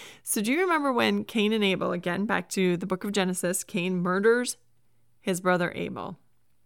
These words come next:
God says, "Because of this, you're gonna be a wanderer on the face of the earth." And Cain throws a fit,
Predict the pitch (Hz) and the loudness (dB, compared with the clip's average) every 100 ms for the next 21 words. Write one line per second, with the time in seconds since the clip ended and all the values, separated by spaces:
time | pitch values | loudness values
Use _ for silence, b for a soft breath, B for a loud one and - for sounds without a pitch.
0 | _ _ _ _ _ _ - b b b | _ _ _ _ _ _ -20 b b b
1 | - 185 196 208 202 185 175 190 202 208 | -4 2 4 4 0 -2 -4 -4 -2 -2
2 | 214 226 - 208 175 170 170 180 190 180 | 0 0 0 -2 -2 0 0 0 2 2
3 | 175 170 170 170 175 170 175 165 175 - | 2 -2 -4 -4 -4 -4 -2 -2 -4 -4
4 | 185 180 - 196 202 202 208 - 190 180 | -4 -4 -4 -2 0 0 -2 -4 0 2
5 | 180 175 - 202 185 170 - - - 220 | 0 -4 -6 -4 -2 -4 -8 -20 0 6
6 | 330 - - - - | 8 6 2 -10 -10